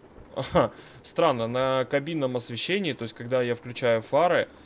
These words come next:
включается клавиша кабинного освещения. Интересно.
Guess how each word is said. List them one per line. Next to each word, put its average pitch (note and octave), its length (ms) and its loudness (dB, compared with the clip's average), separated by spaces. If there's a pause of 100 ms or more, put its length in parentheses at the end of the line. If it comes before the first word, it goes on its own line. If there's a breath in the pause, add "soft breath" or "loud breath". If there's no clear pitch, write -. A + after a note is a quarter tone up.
(280 loud breath)
включается A#2+ 1000 2
клавиша C#3+ 440 2
кабинного B2 600 0
освещения. A#2+ 800 -4 (100)
Интересно. A2+ 680 -4